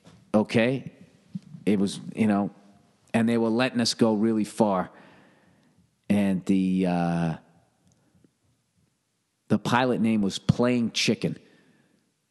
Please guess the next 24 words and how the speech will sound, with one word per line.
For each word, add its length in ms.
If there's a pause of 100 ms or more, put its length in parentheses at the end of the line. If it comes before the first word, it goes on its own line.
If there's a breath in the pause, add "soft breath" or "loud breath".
(240)
was 260
the 80
name 260
of 80
this 160
pilot. 560
And 320
the 100
premise 500
was, 640
um, 440 (1600)
me 160
and 120
Norbert 320
were 120
brothers. 580 (500 soft breath)
He 140
was 220
Republican, 680 (160)
and 140
I 100
was 200
Democrat. 640 (720 soft breath)
And 540